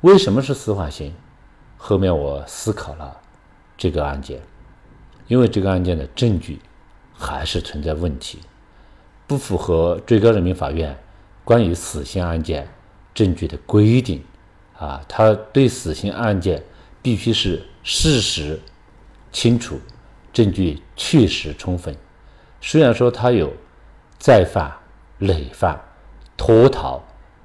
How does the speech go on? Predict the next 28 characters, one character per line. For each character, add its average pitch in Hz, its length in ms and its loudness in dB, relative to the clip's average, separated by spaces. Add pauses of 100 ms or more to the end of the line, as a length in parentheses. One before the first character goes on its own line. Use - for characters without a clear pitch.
(140)
等 80 160 -2 (120)
各 165 260 6
种 71 160 -2 (100)
加 117 200 4
重 107 160 0
处 78 160 -10
罚 71 160 -8
的 82 100 -6
情 73 240 -10
节， 67 180 -12 (720)
但 131 180 8
是 98 280 -4 (460)
由 95 120 6
于 101 140 6 (160)
案 127 200 6
件 113 160 6
的 82 140 2
处 87 280 -2
理 76 180 0
中， 101 280 0 (520)
只 80 220 -4
要 90 120 4
发 104 220 6
现 78 260 -2
他 98 160 -4
的 82 120 -6
证 82 300 -2
据 73 200 -10